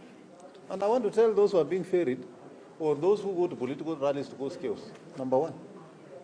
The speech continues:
a member of parliament, a senator, a governor, an M C A. In fact, members of parliament, senators, governors going forward,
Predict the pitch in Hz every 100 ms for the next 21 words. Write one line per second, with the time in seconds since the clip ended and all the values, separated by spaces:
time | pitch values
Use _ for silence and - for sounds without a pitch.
0 | - - - - - - 147 147 202 196
1 | 143 160 131 - - - - - - -
2 | - - - - - 131 175 170 - -
3 | - - - - - - - - - -
4 | - 120 143 143 107 - - - - -
5 | - - - - - - - - - 120
6 | 135 151 - 135 135 - - - - -
7 | - - _ - - - 127 127 196 -
8 | - - - - 151 180 185 175 151 165
9 | 175 170 151 165 147 131 107 143 143 113
10 | 120 147 131 135